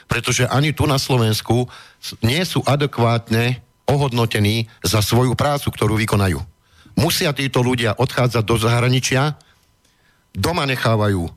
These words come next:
deti, rodiny, pritom základný, základným systémom spoločnosti je rodina a vládami Európskej únie alebo vládami Slovenskej republiky, Maďarska, Poľska sú tieto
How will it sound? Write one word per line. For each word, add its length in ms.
deti, 640
rodiny, 640
pritom 480
základný, 960
základným 760
systémom 600
spoločnosti 880
je 160
rodina 500
a 240
vládami 880
Európskej 720
únie 280
alebo 340
vládami 420
Slovenskej 680
republiky, 720
Maďarska, 680
Poľska 640
sú 280
tieto 560